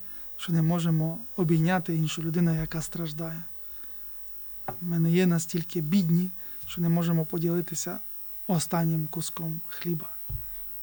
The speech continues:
Ми не є настільки бідні, що можемо поплакати з тим, з ким хто плаче, чи порадіти з тим, з ким ра-, хто радіє». Часто ми є дуже, як це скажу, заощадливі з нашими добрими словами, з нашими добрими емоціями,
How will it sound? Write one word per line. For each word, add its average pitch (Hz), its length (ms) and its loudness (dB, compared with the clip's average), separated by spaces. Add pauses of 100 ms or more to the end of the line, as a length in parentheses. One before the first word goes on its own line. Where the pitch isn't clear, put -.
(200)
Ми 170 80 -4
не 175 100 2
є 190 100 4
настільки 170 500 0
бідні, 185 480 4 (380)
що - 180 -2
можемо 170 300 4
поплакати 180 600 2
з - 40 -4
тим, 175 240 2
з - 40 -4
ким 165 200 0
хто 170 200 -2
плаче, 196 480 0
чи 175 240 -2 (380)
порадіти 180 500 6
з 156 60 2
тим, 175 220 2
з - 40 -2
ким 165 280 2
ра-, 160 120 0
хто 170 240 -6
радіє». 160 400 -4 (720)
Часто 196 280 6
ми 190 140 8
є 185 100 8
дуже, 170 380 6 (460)
як 175 200 -4
це 165 120 -6
скажу, 160 260 -4
заощадливі 190 920 12
з 156 80 0
нашими 170 580 4 (380)
добрими 170 440 10
словами, 185 600 4 (680)
з 156 40 -2
нашими 175 400 4
добрими 170 460 6
емоціями, 170 720 4